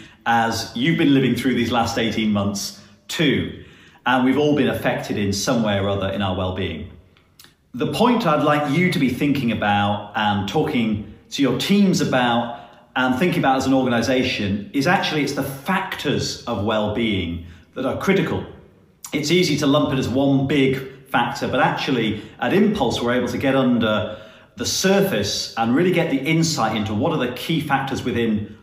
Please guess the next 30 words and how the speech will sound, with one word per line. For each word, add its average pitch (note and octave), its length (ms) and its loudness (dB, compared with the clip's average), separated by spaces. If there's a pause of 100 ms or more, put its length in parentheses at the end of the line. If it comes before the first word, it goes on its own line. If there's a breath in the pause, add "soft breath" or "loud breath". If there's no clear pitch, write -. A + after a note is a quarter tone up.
(100)
well-being. F#2+ 720 -4 (280 loud breath)
And D3+ 140 2
there D3+ 140 4
are C#3+ 180 -2
three G3+ 380 2
I A#2 80 2
want A#2+ 260 0
to - 20 -12
talk C3+ 560 -2
with A#2+ 200 -2
you A2+ 280 0
about G2+ 540 -2 (380 loud breath)
today. A2 580 -2 (160 loud breath)
The C#3 100 -4
first G#3+ 600 2
is B2 480 0 (140)
financial C3+ 1040 2
well-being. G2 760 -2 (280 loud breath)
There D3+ 160 4
is D3 120 2
no F3+ 280 6
doubt C#3 400 2
that - 180 -4
from D#3 160 2
all E3+ 240 2
the C#3 60 0
surveys D3 420 2
we're A#2 140 0
doing C3 320 2
with G2+ 420 -4